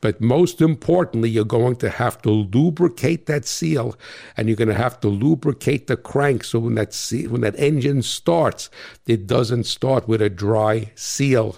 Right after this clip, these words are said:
there. Alrighty? So that's very, very, very important. And like I say, you know, it's a couple of dollars, but you put this baby back together and she's gonna run for a long time.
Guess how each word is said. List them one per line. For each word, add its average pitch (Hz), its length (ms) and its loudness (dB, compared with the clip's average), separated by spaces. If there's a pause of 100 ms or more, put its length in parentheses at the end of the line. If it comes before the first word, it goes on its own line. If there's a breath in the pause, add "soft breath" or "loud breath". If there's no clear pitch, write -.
there. 104 380 -2 (200)
Alrighty? 107 400 0 (300 loud breath)
So - 160 -2
that's 107 220 0
very, 127 380 0
very, 117 440 -2 (160)
very 110 380 0
important. 104 640 -2 (320 loud breath)
And 113 140 2
like 120 180 0
I 110 60 0
say, 117 400 0
you 175 120 0
know, 120 120 2
it's 113 160 -4
a 95 80 -6
couple - 320 0
of 135 100 -2
dollars, 151 400 2
but 123 260 -4 (300 loud breath)
you 110 140 0
put 151 240 0
this 143 160 0
baby 139 340 0
back 139 300 -4
together 120 420 0 (160)
and 113 160 -4
she's 110 160 -4
gonna 110 340 0
run 123 380 0
for 113 220 -2
a 113 40 0
long 113 300 0
time. 101 380 -2